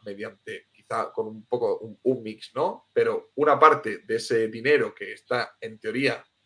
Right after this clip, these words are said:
eh, pendiente de, de que sea tu, tu futura jubilación, capitalizarlo tú, invertirlo tú y gestionarlo tú,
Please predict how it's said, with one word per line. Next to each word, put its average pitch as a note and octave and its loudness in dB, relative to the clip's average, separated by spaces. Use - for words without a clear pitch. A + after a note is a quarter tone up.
eh, G2+ -6
pendiente A#2+ -6
de, - -20
de - -20
que - -20
sea A#2 -6
tu, A2+ -6
tu A#2 -14
futura A#2 -6
jubilación, A2+ 0
capitalizarlo A#2+ 2
tú, C3 -2
invertirlo A2+ -4
tú C3 0
y G#2+ -12
gestionarlo A2+ 0
tú, C3+ 0